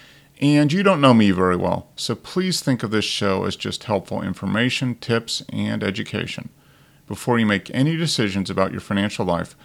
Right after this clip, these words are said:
make sure to speak with your legal advisor, your tax advisor, or your financial advisor.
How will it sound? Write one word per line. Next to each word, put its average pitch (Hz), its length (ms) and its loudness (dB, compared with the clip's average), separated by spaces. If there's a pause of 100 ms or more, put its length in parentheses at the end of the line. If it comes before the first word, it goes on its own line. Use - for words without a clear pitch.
(320)
make 156 180 0
sure 139 180 2
to 110 60 0
speak - 300 -4
with 92 120 -6
your 95 140 -6
legal 151 320 0
advisor, 151 560 0 (100)
your 98 140 -8
tax 131 340 0
advisor, 127 600 -2
or 131 260 2
your 131 160 0
financial 123 480 -2
advisor. 90 500 -4